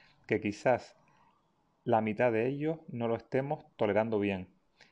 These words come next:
y tampoco nos va a aportar la densidad nutricional y la alta absorción que te dan los productos de origen animal. Ojo,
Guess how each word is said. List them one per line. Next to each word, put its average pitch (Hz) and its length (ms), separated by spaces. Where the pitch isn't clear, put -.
y 113 140
tampoco 127 640
nos 113 120
va 107 60
a 110 40
aportar 117 580
la 113 180
densidad 107 480
nutricional 107 720
y 117 100
la 107 180
alta 131 300
absorción 127 680
que 117 140
te 101 100
dan 110 180
los 123 120
productos 135 720
de 104 180
origen 110 320
animal. 104 320
Ojo, 113 480